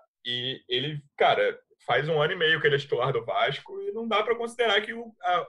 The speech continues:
a posição é um problema do time, assim, do, é o melhor goleiro do Brasil? Não, não é. E ele foi muito inteligente no, no pênalti do Rafael Moura, cara. A maioria dos goleiros pula pro, pula antes e tal, até o que eu falei do Pikachu aqui que fica esperando.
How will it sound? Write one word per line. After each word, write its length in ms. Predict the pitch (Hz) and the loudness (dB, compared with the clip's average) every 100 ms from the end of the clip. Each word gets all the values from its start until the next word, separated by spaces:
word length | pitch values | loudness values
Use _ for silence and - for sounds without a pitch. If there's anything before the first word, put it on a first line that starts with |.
| - | -4
a 80 | 151 | -2
posição 420 | 160 156 - 165 | 2 0 2 0
é 40 | 175 | 0
um 60 | |
problema 360 | 233 214 202 220 | 2 4 2 -2
do 100 | 359 | -6
time, 360 | - 147 135 | -4 -6 -8
assim, 300 | 82 - 90 87 | -12 -18 -20 -18
do, 100 | 92 104 | -6 -6
é 320 | - 123 107 | 0 2 2
o 60 | |
melhor 200 | 117 131 | 2 2
goleiro 200 | 135 127 | 2 2
do 80 | 117 | -2
Brasil? 340 | 110 113 156 131 | 0 0 0 -2
Não, 200 | 139 147 | -2 -4
não 100 | 185 | -2
é. 200 | 123 - _ _ _ _ _ - | -2 -4 _ _ _ _ _ -2
E 100 | 127 | 0
ele 120 | 151 | 2
foi 180 | 151 175 | 2 2
muito 420 | 143 143 196 - | 2 -2 -4 -8
inteligente 760 | 160 170 156 104 110 139 139 131 | -4 -2 -2 -2 -2 -2 -6 -8
no, 340 | 123 117 104 | -6 -6 -4
no 140 | 120 117 | -6 -2
pênalti 320 | 113 120 - | -2 -2 -10
do 80 | 123 | -6
Rafael 340 | 120 123 127 | -2 0 0
Moura, 320 | 117 107 90 | 2 0 0
cara. 280 | 98 92 90 | -2 -4 -2
A 40 | |
maioria 440 | 110 131 117 139 175 | 0 0 0 -4 -4
dos 140 | 156 | -6
goleiros 580 | 143 135 107 233 180 156 - - _ _ - | -6 -6 -4 -2 -2 -4 -12 -20 _ _ -6
pula 280 | 135 156 147 | 0 2 2
pro, 220 | - - | 0 -4
pula 260 | 135 147 120 | 0 2 2
antes 680 | 110 131 160 151 - 123 | 0 0 0 -2 -6 -14
e 80 | 117 | -12
tal, 240 | - 123 123 | -2 0 2
até 120 | 123 | 0
o 200 | - - | -4 -6
que 80 | 120 | -4
eu 60 | |
falei 180 | - 117 | -2 -4
do 80 | 120 | -4
Pikachu 420 | - 117 107 123 | -6 -6 -4 -4
aqui 160 | 110 120 | -6 -8
que 80 | - | -20
fica 180 | 117 - | -20 -18
esperando. 600 | - 101 107 127 147 | -4 -4 -4 -10 -12